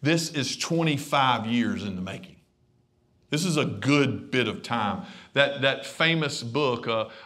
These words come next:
uh, there was a, there was a philosopher named Nietzsche, and Nietzsche is known, he's a, he's an atheist philosopher. He's the one that said God is dead, right? He's the one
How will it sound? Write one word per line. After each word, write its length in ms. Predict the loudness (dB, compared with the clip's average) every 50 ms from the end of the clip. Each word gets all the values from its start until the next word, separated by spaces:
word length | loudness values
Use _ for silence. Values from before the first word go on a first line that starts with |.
| -6 0
uh, 520 | 2 2 4 4 2 2 0 -2 -4 -6 -8 -12 -12 -12 -12 -2
there 120 | 0 2
was 160 | 2 2 2 0
a, 260 | 0 0 -2 -4 -6 -14 -20 _ _ _ _ _ _ _ _ _ _ _ _ _ _ _ _ _ -20 _ -8 -2
there 140 | 0 0
was 220 | 0 0 -2 -4 -6
a 220 | -6 -4 -4 -6
philosopher 640 | -6 -4 -4 -2 0 2 2 0 0 -2 -8 -6 -6
named 240 | -4 -4 -4 -2 0
Nietzsche, 440 | 0 0 0 0 -2 -4 -4 -4 -4
and 80 | -2 -2
Nietzsche 320 | -2 -2 -2 -4 -4 -4
is 120 | -4 -4
known, 300 | -4 -4 -2 -2 -2 -4
he's 120 | -4 -4 -6
a, 240 | -4 -4 -4 -4 -4
he's 220 | -4 -6 -6 -6
an 80 | -4 -2
atheist 340 | -2 -2 -2 -2 -6 -6 -4
philosopher. 480 | -6 -4 -2 0 0 -2 -2 -4 -6 -4
He's 140 | -4 -4 -4
the 60 | -2
one 120 | -4 -2 -4
that 100 | -4 -4
said 260 | -4 -6 -6 -4 -2
God 240 | 0 0 2 2 0
is 140 | -2 -6 -8
dead, 360 | -6 -4 -4 -4 -4 -4 -6
right? 200 | -6 -8 -6 -6
He's 160 | -6 -8 -8
the 80 | -8 -6
one 300 | -6 -4 -4 -6 -6